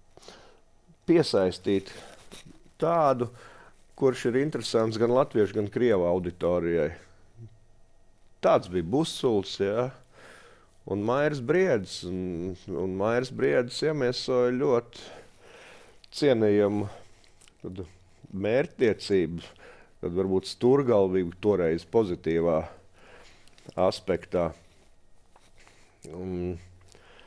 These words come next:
un šķita, ka tur tās kaut kādas rakstura īpašības ļoti sakrīt ar to, ar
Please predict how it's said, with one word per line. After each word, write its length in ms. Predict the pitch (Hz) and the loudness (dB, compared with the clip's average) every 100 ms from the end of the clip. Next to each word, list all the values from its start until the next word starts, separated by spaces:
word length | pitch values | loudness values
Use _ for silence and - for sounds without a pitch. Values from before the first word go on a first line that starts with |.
| - - - _ _ - - | -20 -20 -20 _ _ -20 -6
un 260 | 90 87 87 | -4 -4 -6
šķita, 480 | - 110 131 - | -4 -4 -2 -6
ka 240 | 120 117 113 120 135 | -6 -2 0 -2 -4
tur 160 | 151 131 | -8 -4
tās 300 | 117 110 - | -2 -2 -2
kaut 140 | 120 | -4
kādas 160 | 117 120 | -4 0
rakstura 380 | 120 - - 120 | -2 -2 -2 -2
īpašības 480 | 147 113 113 110 - | -2 -4 -4 -6 -4
ļoti 280 | 131 113 - | -2 -2 -2
sakrīt 420 | 127 - 110 107 | -4 -2 -2 -2
ar 140 | 107 107 | -4 -2
to, 220 | 117 123 123 - | 0 2 2 -4
ar 280 | - 104 98 | -2 0 0